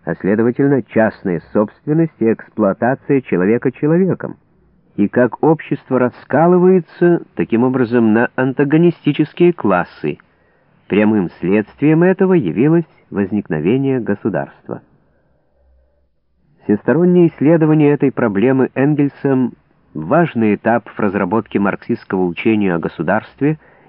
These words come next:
и в этом отношении его книга примыкает к таким классическим трудам Маркса, как восемнадцатое Брюмера Луи Бонапарта и Гражданская война во Франции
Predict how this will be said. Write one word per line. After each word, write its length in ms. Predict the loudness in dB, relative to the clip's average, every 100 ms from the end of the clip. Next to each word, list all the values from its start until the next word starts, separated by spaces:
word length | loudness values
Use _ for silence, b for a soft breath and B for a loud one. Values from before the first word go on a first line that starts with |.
| b _
и 140 | -4 -2
в 40 |
этом 220 | 0 0
отношении 640 | -2 -4 -4 -2 0 0 -2
его 180 | -6
книга 440 | -6 -2 0 0 -4 b b b
примыкает 560 | -6 -4 0 0 0 -4
к 80 | -6
таким 340 | -4 -2 -2
классическим 760 | 0 -2 0 -4 -4 -4 -4 -2
трудам 340 | -2 -2 -2
Маркса, 600 | -2 -2 -2 -6 -8 -8 b b b b
как 200 | -6 -4
восемнадцатое 920 | -4 -4 -2 0 -2 -4 -6 -4 -4
Брюмера 680 | -2 -2 0 0 0 -2 -6
Луи 240 | -2 0 0
Бонапарта 760 | 0 -4 -2 -2 -2 -4 -8 -8 b b b b
и 120 | -4
Гражданская 680 | -2 -2 0 -2 -2 -2 -2
война 260 | 0 -2 -2
во 80 | -2
Франции 680 | 0 0 -2 -8 -12 -12